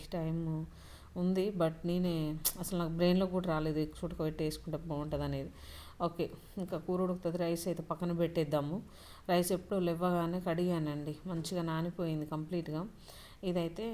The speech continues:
ఉడకబెట్టాలి, తర్వాత ఇంకా రిమైనింగ్ పనులు అయితే చూసుకుంటాను. ఇక్కడ చూడండి,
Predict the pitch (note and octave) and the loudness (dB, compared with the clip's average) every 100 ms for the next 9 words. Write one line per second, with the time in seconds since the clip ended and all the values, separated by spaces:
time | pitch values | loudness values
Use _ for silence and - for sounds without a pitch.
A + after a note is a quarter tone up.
0 | F#3 - G#3 F#3 F#3 F3+ F3+ F3 D#3 F#3+ | -6 -10 -2 0 2 0 2 0 0 -2
1 | B3 - - - - F#3 F#3 F#3+ C4 C#4+ | -4 -12 -20 -12 -4 0 0 -2 -4 -8
2 | - - - - - G#3 F#3+ F3+ E3+ E3 | -10 -18 -18 -20 -8 -6 -2 -2 0 -4
3 | D#3+ - - - G#3+ F3+ F3+ F3 E3+ E3 | -6 -10 -16 -6 2 4 4 2 2 0
4 | D#3+ D#3 D3+ D#3 E3 D#3+ - D#3+ D#3 D3+ | 2 0 0 -4 -6 -8 -4 -4 -2 -4
5 | G3 - - - - - F3 F3+ E3+ F3 | -4 -8 -18 -18 -14 -6 0 2 2 2
6 | F3 E3 E3 | 0 0 -2